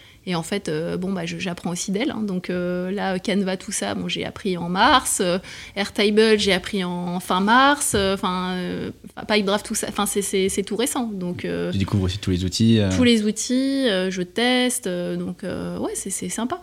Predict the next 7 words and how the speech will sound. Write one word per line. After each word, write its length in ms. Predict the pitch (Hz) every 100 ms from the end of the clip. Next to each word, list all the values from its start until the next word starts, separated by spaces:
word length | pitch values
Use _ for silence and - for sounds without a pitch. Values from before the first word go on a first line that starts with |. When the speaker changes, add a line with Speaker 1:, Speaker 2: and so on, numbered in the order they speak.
| - -
Speaker 1:
c'est, 280 | 214 185 185
c'est, 180 | - 190
c'est 140 | - -
très 200 | 254 247
intéressant. 460 | 226 214 262 302 - -
Speaker 2:
Hmm. 260 | 104 87 85 - _ _ _ _ _ _ -
Euh, 500 | 95 90 90 90